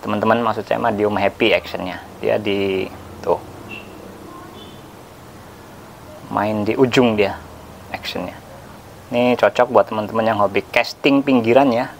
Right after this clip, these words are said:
Nih, Getsu Kaio S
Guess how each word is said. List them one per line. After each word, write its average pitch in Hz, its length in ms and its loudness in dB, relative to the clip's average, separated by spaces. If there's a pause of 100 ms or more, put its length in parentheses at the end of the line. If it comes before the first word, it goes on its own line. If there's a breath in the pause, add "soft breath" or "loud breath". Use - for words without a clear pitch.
(120)
Nih, - 160 -14 (3750)
Getsu 131 480 0
Kaio 117 560 2
S 120 240 0